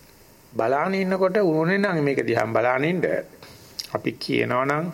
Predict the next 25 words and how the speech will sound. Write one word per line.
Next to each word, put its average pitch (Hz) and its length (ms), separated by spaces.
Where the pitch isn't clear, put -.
දකුණු 143 340
දන 143 180
හිසේ 135 340
වේදනාව 123 480
තියෙන 147 300
කියලා. 143 360
ඒකට 143 300
තද්ද 151 380
බල 165 200
අවධානය 127 480
ඉල්ලනවා. 120 380
මොකද 127 260
එතන 123 260
වේදනාව 120 460
උග්‍ර 127 180
වෙනකොට 175 360
බලන්න 156 280
වම් 131 240
දන 175 240
හිස 214 240
හිනා 143 840
වෙනවා 120 340
රුවට 123 260
කෙල 117 200
වෙලා. 107 840